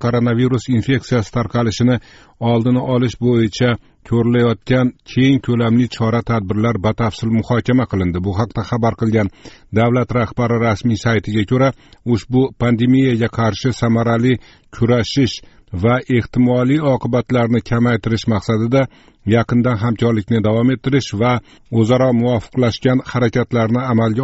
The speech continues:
oshirish muhimligi qayd etilgan. O'n sakkizinchi mart kuni O'zbekiston Respublikasi Prezidenti Shavkat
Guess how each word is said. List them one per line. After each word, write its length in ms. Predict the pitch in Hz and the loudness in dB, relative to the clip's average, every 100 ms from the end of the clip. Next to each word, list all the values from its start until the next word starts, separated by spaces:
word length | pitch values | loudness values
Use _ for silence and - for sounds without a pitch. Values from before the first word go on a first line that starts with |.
| 117 | -2
oshirish 340 | - 107 104 113 | -2 -4 -2 -2
muhimligi 480 | 110 117 113 117 110 - | 0 0 0 0 -2 0
qayd 200 | 101 92 | -2 0
etilgan. 380 | 95 95 90 80 - - - - | -2 -2 -2 -4 -8 -18 -20 -8
O'n 120 | 117 120 | -2 0
sakkizinchi 460 | 127 113 120 104 113 | 0 -2 -2 -2 -2
mart 160 | 113 - | -2 0
kuni 140 | 127 135 | 0 0
O'zbekiston 360 | 107 101 113 107 | -2 -2 0 -2
Respublikasi 440 | - 101 113 98 | -4 -4 -2 -2
Prezidenti 440 | 110 107 98 104 - | -2 0 0 -2 -2
Shavkat 300 | 110 92 107 | -4 -4 -4